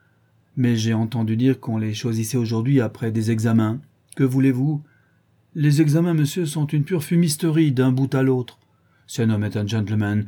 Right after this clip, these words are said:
il en sait bien assez, et s'il n'est pas un gentleman, tout ce qu'il apprendra sera mauvais pour lui.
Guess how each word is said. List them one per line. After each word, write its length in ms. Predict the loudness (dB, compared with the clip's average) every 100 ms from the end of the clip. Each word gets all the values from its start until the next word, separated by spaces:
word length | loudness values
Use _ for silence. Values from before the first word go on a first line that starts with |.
| -6 2
il 120 | 2
en 60 |
sait 160 | 2 0
bien 160 | 0 0
assez, 460 | 0 2 2 2 -4 _ _ _ -10
et 60 | -6
s'il 180 | -2
n'est 100 | -2
pas 240 | -2 -4 -6
un 100 | -6
gentleman, 680 | -6 -6 -6 -2 0 0 -2 _ _ _
tout 120 | -10
ce 80 | -8
qu'il 120 | -6
apprendra 500 | -8 -6 -6 -4 -6
sera 180 | -8 -4
mauvais 320 | 0 2 0
pour 220 | 0 -4 -4
lui. 260 | -4 -6